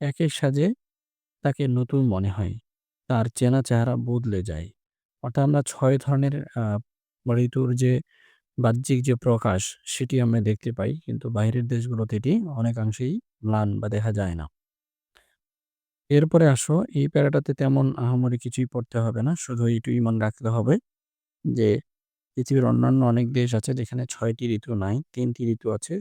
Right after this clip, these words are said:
বড়জোর চারটি ঋতু আছে। কিন্তু আমাদের বাংলাদেশে যে ঋতুগুলো আছে,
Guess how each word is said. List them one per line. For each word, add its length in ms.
বড়জোর 460
চারটি 320
ঋতু 260
আছে। 300
কিন্তু 240
আমাদের 300
বাংলাদেশে 600
যে 140
ঋতুগুলো 520
আছে, 320